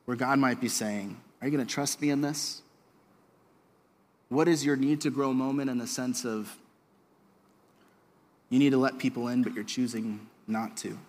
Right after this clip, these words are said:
What's your need to grow moment in which there's questions that you have about God, Christianity, and the Bible,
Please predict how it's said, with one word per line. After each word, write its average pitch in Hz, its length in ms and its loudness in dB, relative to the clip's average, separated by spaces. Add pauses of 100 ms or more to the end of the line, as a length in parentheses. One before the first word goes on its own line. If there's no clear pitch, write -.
(1800)
What's 151 240 0
your 165 80 4
need 151 240 4
to 160 80 2
grow 151 200 0
moment 139 380 0
in 123 60 2
which 127 220 -4
there's 127 200 -2
questions 170 640 -2
that 139 160 -2
you 139 200 0
have 143 320 -2
about 110 300 -6
God, 139 340 -2
Christianity, 135 540 -2
and 123 80 0
the 113 40 -4
Bible, 143 480 -2